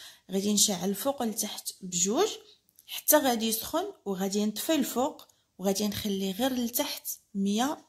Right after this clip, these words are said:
وثمانين درجه لتحت بوحدو، وكنخليه حتى كيطيب. انا خدا ليا بالضبط المده ديال ربعين دقيقه. وبطبيعه الحال الطريقه ديال الطياب وحتى المده غادي تبقى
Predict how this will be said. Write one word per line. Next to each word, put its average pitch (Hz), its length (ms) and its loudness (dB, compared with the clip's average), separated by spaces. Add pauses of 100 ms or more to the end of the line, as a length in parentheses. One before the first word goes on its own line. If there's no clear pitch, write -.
(160)
وثمانين 220 580 2
درجه 190 460 -2 (440)
لتحت 208 520 -2 (100)
بوحدو، 240 800 -6 (760)
وكنخليه 247 840 0 (200)
حتى 254 200 -2
كيطيب. 240 420 -4 (160)
انا 214 160 -2
خدا 208 280 -2
ليا 208 240 0
بالضبط 190 560 -6
المده 196 580 -4 (1400)
ديال 240 580 0
ربعين 202 460 2
دقيقه. 196 540 -4 (300)
وبطبيعه 202 580 0
الحال 196 540 -4
الطريقه 240 560 -2
ديال 226 260 2
الطياب 214 420 -2
وحتى - 300 -4
المده 208 400 0
غادي 202 260 0
تبقى 196 440 -4